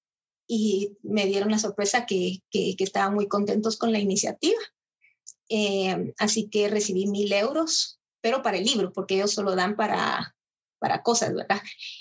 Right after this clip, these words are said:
Eh, y al final también le pregunté al Culture Funds, "Mire, em, ustedes ayudaron en el crowdfunding para la parte de", bueno, el crowdfunding era inglés y español,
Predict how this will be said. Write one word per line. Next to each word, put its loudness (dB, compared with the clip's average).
Eh, 0
y 0
al 2
final 0
también 0
le 0
pregunté 0
al 2
Culture -2
Funds, 0
"Mire, 0
em, 2
ustedes 0
ayudaron 2
en 0
el 0
crowdfunding 0
para 0
la 0
parte 0
de", 2
bueno, 2
el 0
crowdfunding 0
era 2
inglés 0
y 0
español, 0